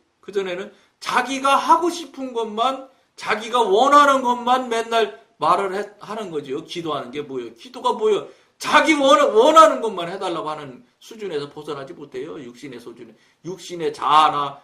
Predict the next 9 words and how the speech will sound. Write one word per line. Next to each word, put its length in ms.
자기 300
감정 340
수준에서, 600
자기 280
원의 420
저 180
수준에 400
있는 400
정도에서 680